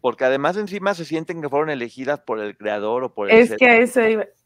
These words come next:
Speaker 2: Miren, yo no sé, eh, ahora está muy de moda esto de el árbol familiar también se poda, pero recordemos que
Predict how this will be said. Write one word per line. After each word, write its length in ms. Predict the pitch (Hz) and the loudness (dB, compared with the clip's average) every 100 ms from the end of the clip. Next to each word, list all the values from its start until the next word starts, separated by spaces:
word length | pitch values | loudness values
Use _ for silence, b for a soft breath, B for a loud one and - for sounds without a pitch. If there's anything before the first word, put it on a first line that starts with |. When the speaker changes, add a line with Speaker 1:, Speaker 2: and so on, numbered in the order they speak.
| _ - | _ -2
Speaker 2:
Miren, 460 | 233 240 208 - - | 2 2 2 -2 -10
yo 300 | 196 254 254 | -6 -2 0
no 160 | 277 | 2
sé, 360 | 294 247 240 - | 4 6 4 2
eh, 340 | - 208 190 175 | 2 4 4 4
ahora 320 | 190 202 226 | 8 8 8
está 260 | 254 254 233 | 6 2 0
muy 180 | 233 233 | 0 -2
de 100 | 214 | -2
moda 380 | 208 208 208 202 | 0 0 2 0
esto 360 | 202 - 220 | -2 -4 -2
de 320 | 208 185 165 b b b b - | 0 -2 -6 b b b b 0
el 200 | 196 202 | 4 4
árbol 260 | 202 226 | 4 0
familiar 520 | 233 196 196 196 196 190 | -2 -2 -2 0 0 0
también 380 | 214 208 190 190 | -4 -2 -4 -4
se 120 | 196 | -6
poda, 500 | - 185 160 156 _ _ _ _ _ _ _ _ - | -2 -2 0 -4 _ _ _ _ _ _ _ _ -2
pero 320 | 208 202 202 _ _ - | 2 2 -2 _ _ -12
recordemos 920 | 196 208 202 196 202 220 226 285 311 _ _ _ | -2 -2 0 -2 0 -2 0 -2 -4 _ _ _
que 580 | - 196 180 175 156 | -6 -2 -2 -2 -6